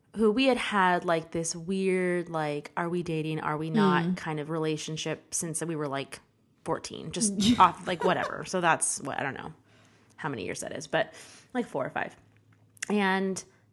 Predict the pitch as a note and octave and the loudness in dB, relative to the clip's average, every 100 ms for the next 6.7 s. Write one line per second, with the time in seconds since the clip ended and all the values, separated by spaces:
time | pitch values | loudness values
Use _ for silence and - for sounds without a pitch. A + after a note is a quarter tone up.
0 | - - - - _ B3 E3+ - D#4+ D4 | -12 -10 -10 -14 _ -6 -6 8 12 12
1 | A#3 B3+ B3 B4+ - D4 - G4+ E4+ F#4+ | 12 10 12 12 12 10 10 10 10 10
2 | D4+ D4+ C4 B3 A#3+ F4+ G3+ F#3+ - E3 | 10 10 10 10 12 10 8 4 4 4
3 | D#3+ D3+ D#4+ - C#4 D4 C#4 C4 A#3 A3+ | 6 10 10 10 8 8 8 6 4 4
4 | A3+ A#3 G#3+ G3+ F3+ - G3 F3+ E3 D#3 | 2 0 2 2 2 0 0 -2 -2 -6
5 | - E3+ E3 C#3+ C#3+ - F3+ F3 F#3+ D#3 | -4 -2 -2 -2 -4 -4 -4 -2 0 0
6 | D3 - - - - - - | -2 -6 -6 -6 -6 -10 -18